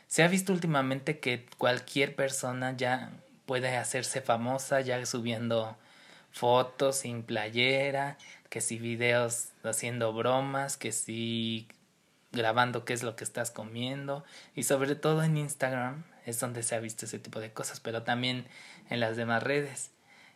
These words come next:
Entonces, última-, en est-, ayer creo que fue cuando empezó donde salió mucho el tema de un, de un tipo que se hizo famoso como que subiendo frases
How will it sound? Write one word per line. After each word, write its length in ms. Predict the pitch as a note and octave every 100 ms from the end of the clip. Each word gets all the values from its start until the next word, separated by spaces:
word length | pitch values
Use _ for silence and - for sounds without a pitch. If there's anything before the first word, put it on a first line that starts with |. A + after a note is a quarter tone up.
| -
Entonces, 840 | B2 B2 D3 D3 D3 D#3+ D#3+ -
última-, 500 | B2 C3 D#3 D3 C#3+ D3 - _ -
en 200 | C3+ D3
est-, 240 | D#3 - _ -
ayer 460 | - C3+ C#3 E3+ F3+
creo 240 | D#3+ E3+
que 100 | E3
fue 180 | D3 D3
cuando 220 | D3+ C#3+
empezó 360 | C3+ A#2+ A2+ C3
donde 640 | C3 B2+ A#2+ A2+ A2+ A2 B2 _ _ _ _ _ -
salió 540 | - C3 B2 C3+ C3+
mucho 460 | C#3 C#3 C#3 - C#3
el 120 | C3
tema 320 | C3+ C3 C3
de 100 | B2
un, 380 | B2+ B2+ - C3
de 100 | A#2+
un 240 | A#2+ B2+
tipo 400 | B2+ B2 - D3+ F#3 - - - - - -
que 120 | A#2+
se 120 | C3+
hizo 200 | B2+ C#3+
famoso 680 | C3 B2 B2+ B2 C3+ B2 - _ - - -
como 220 | - B2 A#2+
que 100 | A#2
subiendo 760 | C#3 C3+ C#3+ D3 C#3+ C#3 C3+
frases 800 | C3 C3+ C3 B2+ C3 B2+ - -